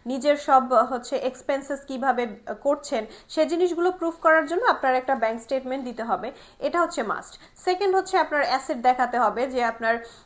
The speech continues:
আহ, ইমুভেবল অ্যাসেট আপনি বাংলাদেশে কতটুকু, আহ, হচ্ছে কানেক্টেড, আপনার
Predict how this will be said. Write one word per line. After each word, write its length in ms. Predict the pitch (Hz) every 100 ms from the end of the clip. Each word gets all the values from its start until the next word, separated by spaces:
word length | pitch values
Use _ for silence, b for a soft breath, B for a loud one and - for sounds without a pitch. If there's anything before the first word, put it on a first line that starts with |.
| 240
আহ, 180 | 240 269
ইমুভেবল 500 | 302 320 320 277 294
অ্যাসেট 380 | 247 262 277 277
আপনি 220 | 247 262
বাংলাদেশে 540 | 240 226 240 247 294 277
কতটুকু, 800 | 262 294 311 320 330 330 330
আহ, 480 | - 233 226 214 233
হচ্ছে 380 | 240 240 - 233
কানেক্টেড, 640 | 233 226 262 - 240 247 - B B 208
আপনার 100 | 220